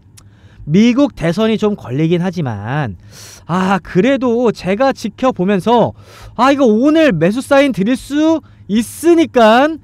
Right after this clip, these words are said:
대기해 주십시오라고 제가 아침 아홉 시 사 분에 여러분들께 문자로 발송을 해드렸습니다. 여러분들 다들 받으셨죠?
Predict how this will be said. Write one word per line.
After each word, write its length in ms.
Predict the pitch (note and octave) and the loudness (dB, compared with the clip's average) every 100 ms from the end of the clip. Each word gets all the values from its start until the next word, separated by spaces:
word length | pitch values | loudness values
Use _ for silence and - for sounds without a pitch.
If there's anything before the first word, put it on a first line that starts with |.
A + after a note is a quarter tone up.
| - - - | -20 -20 -16
대기해 500 | B2+ C#3+ G#3 E4+ E4 | -10 -4 2 2 2
주십시오라고 800 | B3+ C#4 - D4+ D4+ C#4+ B3 B3+ | 0 -4 0 2 4 4 4 2
제가 340 | A#3+ A3+ D3 | 0 0 0
아침 360 | F#3+ - C4+ A#3 | -2 -2 -4 -2
아홉 180 | G3 F3+ | -2 -2
시 60 | |
사 240 | - A#2+ C3+ | -8 -10 -6
분에 360 | D3+ B3 D4+ - - _ - | -2 0 -2 -6 -20 _ -2
여러분들께 520 | E3 G3 D3+ C3+ A#3+ | 0 0 -2 0 -2
문자로 720 | D3+ F#3+ D#4 - D#4 D#3+ F#3+ - | 0 -4 -4 2 2 2 -2 -8
발송을 640 | C3+ C3 - C#3+ F#3+ C4+ C4+ - - | -8 -8 -6 -2 0 0 -2 -14 -4
해드렸습니다. 500 | B3+ C4 A3+ F3 C#3+ | 0 2 0 -2 0
여러분들 300 | G3+ A#3+ A3+ | 2 2 0
다들 200 | G3 F3+ | -2 -2
받으셨죠? 540 | D3+ C3+ C#3 A#2+ G#2+ | -4 -4 -6 -6 -8